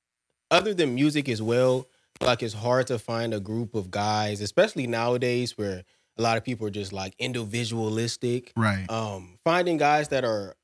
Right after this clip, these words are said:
Speaker 1: not only all on the same page on where we want to go with the music and just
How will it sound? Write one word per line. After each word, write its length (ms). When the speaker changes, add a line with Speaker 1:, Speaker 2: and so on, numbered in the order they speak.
Speaker 1:
not 220
only 360
all 260
on 80
the 80
same 340
page 540
on 260
where 200
we 100
want 220
to 100
go 220
with 180
the 100
music 500
and 180
just 300